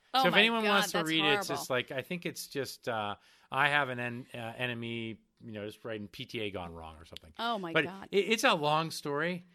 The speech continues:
Speaker 1: And, like, I kept reading it and reading and reading it. There's all these sections of it. It, like, wraps you in. So maybe it's a made to be se-,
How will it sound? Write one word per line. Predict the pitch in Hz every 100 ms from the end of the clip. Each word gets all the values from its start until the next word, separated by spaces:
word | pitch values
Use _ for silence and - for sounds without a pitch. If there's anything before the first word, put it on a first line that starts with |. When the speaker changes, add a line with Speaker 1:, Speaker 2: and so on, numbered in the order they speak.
| _ -
Speaker 1:
And, | 151
like, | 160 -
I | 156
kept | 180 208 -
reading | 123 131 143 151
it | 147
and | 131
reading | 123 131 131
and | 131
reading | 127 135
it. | 127
There's | 127
all | 139
these | 160 143
sections | - - - 160 147
of | 160
it. | 175 - _ _ 160
It, | 175
like, | 156
wraps | 117 123 120 -
you | 113
in. | 87 80
So | 120
maybe | 135 131
it's | 123
a | 113
made | 110 104
to |
be | 101
se-, | 101 -